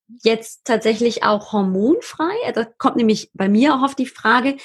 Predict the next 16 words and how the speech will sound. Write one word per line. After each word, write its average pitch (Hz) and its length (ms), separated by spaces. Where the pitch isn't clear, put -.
muss 262 180
ich 339 140
denn 294 180
jetzt 285 240
dann, 269 120
wenn 262 120
ich 269 160
eine 247 80
Hashimoto-Thyreoiditis 269 1200
hab, 262 180
auch 226 140
dann, 226 260
äh, 220 280
kann 240 200
ich 247 120
denn 240 240